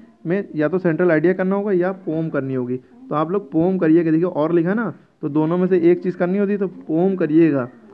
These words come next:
अच्छा, बहुत से लोग poem बोलते हैं, poem नहीं होता, पोएम होता है। तो poem बो-, करिएगा चार लाइन, इसमें पूरा number मिल जाएंगे आपको, उसमें number कट जाएंगे central आइडिया में। Poem जब करेंगे तो उसका writer नेम भी लिखेगा, जैसे कि इसमें साफ साफ लिखा है, "Do not copy the lines given in the question paper", जो इसमें ली, दी हुई लाइन वो नहीं copy कर सकते।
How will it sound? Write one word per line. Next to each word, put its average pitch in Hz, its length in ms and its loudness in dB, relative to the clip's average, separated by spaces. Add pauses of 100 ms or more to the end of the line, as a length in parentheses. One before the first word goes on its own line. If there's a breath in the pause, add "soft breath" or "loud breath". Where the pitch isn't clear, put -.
अच्छा, 160 140 0
बहुत 165 200 0
से 180 60 -2
लोग 185 220 -2
poem 160 340 -2
बोलते 165 300 -2
हैं, 208 280 -6
poem 156 220 -2
नहीं 165 140 -2
होता, 160 200 -4
पोएम 160 380 0
होता 127 260 -2
है। 127 220 -10 (420 loud breath)
तो 170 60 2
poem 180 360 2
बो-, 185 160 0
करिएगा 180 300 4
चार 175 320 2
लाइन, 139 180 2
इसमें 165 220 -2
पूरा 160 220 2
number 151 240 2
मिल 135 160 0
जाएंगे 127 220 -2
आपको, 127 240 -6
उसमें 151 180 -4
number 151 200 -6
कट 151 160 -4
जाएंगे 139 200 -2
central 127 300 -4
आइडिया 120 240 -2
में। 123 80 -10 (420 loud breath)
Poem 165 240 0
जब 175 60 2
करेंगे 175 360 0
तो 196 100 0
उसका 165 180 -2
writer 147 280 0
नेम 143 180 -4
भी 143 60 -2
लिखेगा, 147 220 -2
जैसे 151 100 -6
कि 170 60 0
इसमें 170 180 -4
साफ 151 260 -2
साफ 160 120 -2
लिखा 151 160 -2
है, 156 60 0
"Do 151 80 -4
not 156 200 -2
copy 143 280 -4
the 151 120 0
lines 147 280 -4
given 143 180 -2
in 143 120 -6
the 165 140 -4
question 143 260 -4
paper", 139 160 -4
जो 143 80 -2
इसमें 143 200 -6
ली, 135 200 -2
दी 139 140 -2
हुई 156 200 0
लाइन 160 220 -4
वो 147 80 -6
नहीं 139 180 -6
copy 139 220 -4
कर 131 120 -6
सकते। 131 280 -12